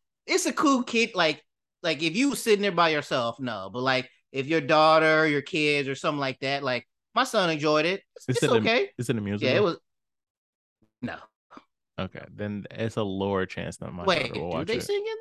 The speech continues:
Speaker 1: this? Nah, there's no singing in that, 'cause I would've, I would've mentioned they were singing in it.
Speaker 2: They making me listen to
Speaker 1: <laughs>
Speaker 2: these goddamn songs, Chad.
Speaker 1: Right.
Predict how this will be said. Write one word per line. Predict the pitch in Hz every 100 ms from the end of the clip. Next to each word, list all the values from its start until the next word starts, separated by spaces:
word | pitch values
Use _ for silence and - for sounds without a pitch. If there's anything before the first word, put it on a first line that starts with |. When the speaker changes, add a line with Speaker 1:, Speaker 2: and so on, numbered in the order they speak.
| 480
Speaker 1:
this? | 466 - _ _ _ _ _ _ _ _
Nah, | 113 95 90 92
there's | 95 113 113
no | 104 92
singing | - 95 85
in | 78
that, | 85 87
'cause | -
I | 117
would've, | 101 90 - -
I | 117
would've | 131 98
mentioned | 117 127 - 95
they | 95
were | 80
singing | - 98 92 82
in | 82
it. | - _ _ - - - -
Speaker 2:
They | 104
making | 95 131 180
me | 175 -
listen | 110 - 131
to | -
Speaker 1:
<laughs> |
Speaker 2:
these | 127 110
goddamn | 98 139 123 - 127 110
songs, | 113 - 131 151 135 -
Chad. | - 107 98 98 - - -
Speaker 1:
Right. | 104 107 92 90